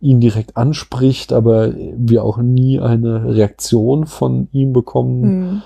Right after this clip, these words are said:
Speaker 1: So, äh, das, das, das ist schon eine ziemlich geile Szene, eine ziemlich coole Charaktereinführung, weil du sofort irgendwie denkst, so, der führt nichts Gutes im Schilde.
Speaker 2: Ja, aber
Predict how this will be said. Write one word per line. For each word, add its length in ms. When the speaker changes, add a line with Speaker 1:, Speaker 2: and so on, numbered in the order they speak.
Speaker 1:
So, 600
äh, 280
das, 240
das, 280
das 120
ist 80
schon 220
eine 180
ziemlich 280
geile 220
Szene, 240
eine 80
ziemlich 240
coole 300
Charaktereinführung, 960
weil 100
du 100
sofort 460
irgendwie 300
denkst, 500
so, 520
der 340
führt 300
nichts 200
Gutes 360
im 100
Schilde. 460
Speaker 2:
Ja, 100
aber 260